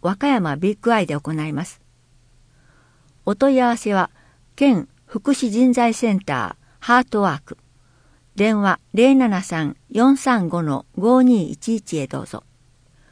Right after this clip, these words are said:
なお、一時保育、手話通訳、要約筆記は予約が必要です。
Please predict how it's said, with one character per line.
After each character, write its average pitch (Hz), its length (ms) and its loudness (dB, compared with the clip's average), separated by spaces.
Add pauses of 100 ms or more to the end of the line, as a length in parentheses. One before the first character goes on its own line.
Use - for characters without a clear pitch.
(340)
な 196 200 -2
お、 190 80 -8 (480)
一 226 240 0
時 277 120 2
保 254 180 2
育、 - 340 -6 (380)
手 - 160 -4
話 254 160 2
通 247 200 -2
訳、 143 360 -4 (460)
要 269 200 6
約 262 280 2
筆 233 140 0
記 - 200 -10
は 151 200 -4 (200)
予 185 100 0
約 220 220 -2
が 208 140 0
必 - 260 -10
要 160 160 -4
で 147 140 -10
す。 - 160 -20